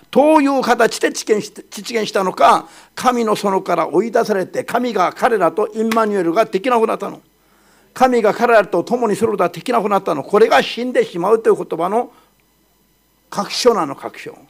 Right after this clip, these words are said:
死んでしまうと聞いててもピンとこない、見たことないから。その死んでしまうという言葉がどう実現したのか。エデンの園から追い出されることで、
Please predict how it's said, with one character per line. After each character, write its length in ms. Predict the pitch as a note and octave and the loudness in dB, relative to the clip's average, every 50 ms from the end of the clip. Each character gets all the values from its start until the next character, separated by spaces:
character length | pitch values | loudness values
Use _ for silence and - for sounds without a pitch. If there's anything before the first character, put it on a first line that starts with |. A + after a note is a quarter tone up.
| _ _ _ _ _ _ _ _ _ _ _ _ | _ _ _ _ _ _ _ _ _ _ _ _
死 200 | - - C4 C#4 | -4 -2 -2 0
ん 60 | C#4+ | 6
で 140 | C4+ B3 - | 6 6 6
し 100 | - G#3 | 6 4
ま 180 | A#3 C#4+ C#4+ | 4 6 6
う 120 | B3+ G3+ - | 6 4 4
と 280 | E3 C#3+ A#2+ - - _ | 2 -2 -4 -6 -8 _
聞 180 | - B3+ C#4+ G4 | -6 -4 -2 -2
い 100 | - - | 0 0
て 120 | E3+ - | 0 2
て 80 | A#3 A3 | 2 0
も 140 | F#3+ E3 | 0 0
ピ 160 | - - - D#4+ | -6 -8 -10 -6
ン 40 | |
と 100 | G#3 G3 F3+ | -6 -4 -4
こ 100 | G3 C4 | -4 -4
な 120 | D#4 G3+ | -4 -4
い、 40 | D3+ | -4
見 120 | D#3+ - | -6 -4
た 120 | - - A3+ | -4 -4 -4
こ 80 | F#3+ | -4
と 80 | D#3+ D#3 | -4 -2
な 120 | F#3 A3+ | -2 -2
い 60 | A3+ - | -2 -2
か 100 | - C#3+ | -4 -8
ら。 160 | C3 B2+ - _ _ _ _ _ _ _ _ _ _ _ _ _ _ _ _ - | -10 -10 -12 _ _ _ _ _ _ _ _ _ _ _ _ _ _ _ _ -2
そ 80 | A3 | 2
の 240 | C4 C#4 C4 F#3 D3+ | 4 4 4 4 2
死 200 | - - C#4 C#4+ | -2 -6 -4 -4
ん 80 | D#4 C#4+ | -2 0
で 120 | D4+ A3+ | 0 -2
し 120 | - - | -2 -2
ま 120 | A#3 C4 D#4 | -4 -6 -6
う 40 | - | -4
と 100 | - G3 | -6 -8
い 60 | - | -6
う 40 | F#3+ | -6
言 120 | - G#3 | -4 -4
葉 100 | G3 G#3 | -2 -2
が 220 | A3+ C#4 C#4+ D#4+ D#4 - _ _ _ _ _ _ _ | 0 0 -2 -2 -6 -12 _ _ _ _ _ _ _
ど 180 | - C4+ E4 D4 | 0 4 4 4
う 60 | A3+ | 4
実 260 | - - - - A#3 | 2 -2 -4 2 2
現 100 | A3+ A3 - | 2 2 2
し 40 | - | 2
た 120 | A#3 A3 | 0 2
の 120 | G#3+ F3 - | 2 2 0
か。 420 | - - F#3 G#3 F3 C#3+ C#3 - _ _ _ _ _ - | 2 4 4 4 4 2 0 -8 _ _ _ _ _ 2
エ 100 | A#3+ - | 4 4
デ 100 | A#3 A3+ | 4 0
ン 100 | G#3 G3+ | 0 0
の 100 | G3 F#3+ | -2 -2
園 260 | - G#3+ G3+ F#3+ F#3 | 0 0 0 -2 -2
か 140 | - - E3 | 0 0 2
ら 120 | D#3+ - | 2 0
追 200 | - D3 F3 A#3+ | 2 0 0 0
い 80 | C4 - | 2 2
出 160 | C4+ B3 G#3+ | 0 2 2
さ 100 | - A3+ | 4 4
れ 60 | G#3 | 4
る 140 | G#3 G#3 G3+ | 6 4 4
こ 120 | F#3+ F#3 | 4 2
と 140 | F#3 G3 G3 | 2 2 4
で、 300 | G3 D4 E4 - - _ | 4 4 2 0 -6 _